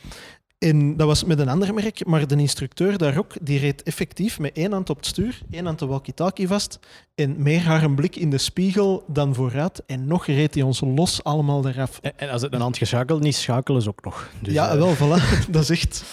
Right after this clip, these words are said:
Speaker 1: En dan probeer ik, want ik ben echt, allee, ik geef dat eerlijk toe, ik ben echt een waanzinnig slechte circuitrijder.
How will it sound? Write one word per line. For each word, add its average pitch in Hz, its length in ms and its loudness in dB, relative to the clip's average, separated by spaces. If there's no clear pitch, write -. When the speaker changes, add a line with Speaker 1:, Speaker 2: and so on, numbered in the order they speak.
Speaker 1:
En 156 80 0
dan 156 260 4
probeer 156 380 0
ik, 175 140 -8
want 147 140 -2
ik 156 100 -4
ben 143 140 2
echt, - 260 -2
allee, 139 200 0
ik 143 160 -8
geef 139 160 0
dat 123 140 -2
eerlijk 135 300 0
toe, 151 160 -2
ik 156 60 -4
ben 135 140 2
echt 139 140 0
een 143 60 0
waanzinnig 131 360 0
slechte - 300 -6
circuitrijder. 147 760 -2